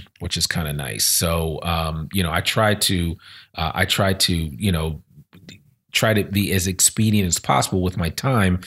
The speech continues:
especially when it comes to listening, listening to this. And, you know, some podcasts will allow you to speed up because of the way that the person speaks, and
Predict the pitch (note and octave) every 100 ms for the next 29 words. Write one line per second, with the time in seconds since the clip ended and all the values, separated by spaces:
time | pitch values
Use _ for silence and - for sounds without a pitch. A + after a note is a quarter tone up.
0 | - - - B2 A#2 A2 F#2 F#2 - G2
1 | F2+ F#2 B2+ G#2+ F#2 E2 A#2+ - F#2 E2
2 | D#2+ F2 F#2+ G2+ F#2 - - - - A#2+
3 | G#2 - C#3+ C#3 A#2+ - A2+ G#2 G#2+ G2+
4 | F#2+ F#2+ G2+ G#2 - - G2 G2 F#2+ F#2
5 | - F#2 F#2+ F2+ F2+ F2+ F#2 F#2 F2+ -
6 | E2+ - F#2 - C#2+ - A#2 A#2+ A#2 E2+